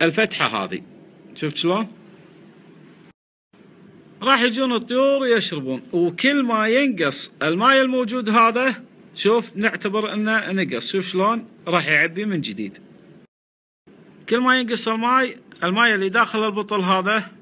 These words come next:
راح يعبي الصحن هذا. خلنا نرفعه شوي، شوف. شوف. كل ما يوصل الماي مستوى الفتحة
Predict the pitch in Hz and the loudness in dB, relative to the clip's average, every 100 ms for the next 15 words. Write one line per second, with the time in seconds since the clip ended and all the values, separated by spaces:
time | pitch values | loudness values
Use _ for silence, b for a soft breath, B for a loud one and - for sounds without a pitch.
0 | - 185 160 165 175 175 208 170 156 - | -2 0 2 2 2 0 -4 -4 -4 -6
1 | - 110 113 117 135 190 147 120 104 98 | -6 -4 -4 -4 -2 -2 -2 -4 -4 -6
2 | - 147 147 165 196 - - - - - | -4 -6 -4 -6 -8 -12 -20 -20 -20 -20
3 | - - - - - - - - - - | -20 -20 -20 -20 -20 -20 -20 -20 -20 -20
4 | - - - - - - - - - - | -20 -20 -20 -20 -20 -20 -20 -20 -20 -4
5 | 160 196 185 - - - - - _ _ | -2 -2 -4 -18 -20 -20 -20 -20 _ _
6 | _ _ _ _ _ - - 233 240 247 | _ _ _ _ _ -14 -4 -2 2 0
7 | 196 185 185 170 - 175 202 185 190 196 | 0 -2 -4 -4 -4 -4 -2 -2 -2 -4
8 | 220 220 190 196 190 196 226 | 0 0 0 -2 0 2 2